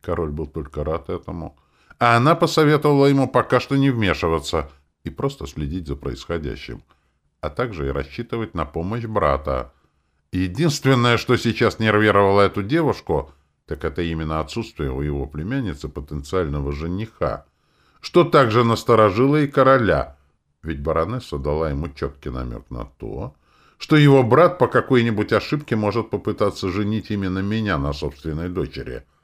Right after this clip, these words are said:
а это совсем не то, чего ей бы хотелось. Я не зря говорю про желания самой баронессы, ведь эти желания соответствовали моим. Я не спорю. Дочь герцога Ланмаурус достаточно красива и молода.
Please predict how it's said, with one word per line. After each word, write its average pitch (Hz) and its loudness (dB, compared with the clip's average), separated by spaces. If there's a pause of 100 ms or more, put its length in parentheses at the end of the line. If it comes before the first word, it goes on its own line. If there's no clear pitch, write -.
(320)
а 78 -4
это 78 -2
совсем 104 -6
не 98 -8
то, 98 -4
чего 87 -6
ей 90 -4
бы 78 -8
хотелось. 69 -6 (600)
Я 127 2
не 151 4
зря 143 4
говорю 113 6
про 104 0
желания 95 2
самой 90 -2
баронессы, 80 -4 (500)
ведь 78 -8
эти 73 -6
желания 65 -6
соответствовали 64 -10
моим. 76 -10 (540)
Я 87 -6
не 107 -8
спорю. 78 -8
Дочь 117 2
герцога 120 2
Ланмаурус 120 4
достаточно 98 -2
красива 92 -2
и 87 0
молода. 87 0